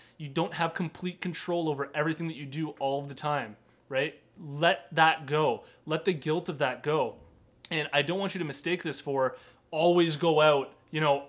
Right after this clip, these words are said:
always screw up your life, always do bad things. But what I'm saying is that as long as you have that goal in mind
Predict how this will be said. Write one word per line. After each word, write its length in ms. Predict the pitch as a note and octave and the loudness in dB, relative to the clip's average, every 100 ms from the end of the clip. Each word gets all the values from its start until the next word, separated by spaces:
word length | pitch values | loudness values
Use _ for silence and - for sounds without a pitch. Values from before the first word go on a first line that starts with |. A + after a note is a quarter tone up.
| - | 0
always 420 | D3 F3 F3 D#3+ | 4 4 4 2
screw 280 | - - F3+ | 0 2 0
up 100 | F3 | 0
your 120 | D#3 | 0
life, 360 | D3+ D3+ C#3+ - | 4 4 2 0
always 400 | D3 D3+ D#3+ D3 | 2 2 2 -2
do 140 | C#3 | -2
bad 300 | D#3 C#3+ C3+ | 2 2 2
things. 500 | - F#3 E3+ B2+ A#2+ - - - | 0 -2 0 -4 -10 -14 -20 -12
But 100 | D#3 | -2
what 100 | D#3+ | 0
I'm 80 | D#3 | 0
saying 340 | - F#3 F#3+ | 2 2 2
is 100 | E3 | 0
that 360 | D3 C#3+ C#3 - _ _ _ - | 4 4 2 -8 _ _ _ -4
as 100 | D#3 | 0
long 160 | F#3+ | 2
as 100 | G#3+ | 2
you 60 | G3 | 0
have 280 | F#3 G3 F3+ | 4 4 4
that 260 | D#3+ C#3 | 0 0
goal 240 | D3 E3 E3 | -2 -2 -2
in 80 | |
mind 480 | C#3 C#3+ C3+ A#2+ A#2+ | -2 -2 -2 -4 -10